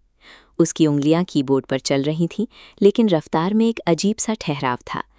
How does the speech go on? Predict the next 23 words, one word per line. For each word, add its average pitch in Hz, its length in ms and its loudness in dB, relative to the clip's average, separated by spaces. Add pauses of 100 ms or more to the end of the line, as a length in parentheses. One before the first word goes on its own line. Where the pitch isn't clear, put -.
(280)
जैसे 160 260 4
हर 165 220 0
शब्द 208 320 -2 (120)
सोच 220 280 4
समझकर 135 460 -2
टाइप 139 280 -4
किया 131 220 -4
जा 127 160 -4
रहा 127 220 -6
हो 139 200 -12 (380)
या 202 100 6
जैसे 196 320 2
ध्यान 160 340 -2
कहीं 180 320 0
और 147 160 0
अटका 127 280 -6
हो। 131 220 -8 (440)
असल 185 320 0
में 220 160 0 (380)
ध्यान 165 300 0
कहीं 190 300 2
और 147 160 0
ही 135 160 -6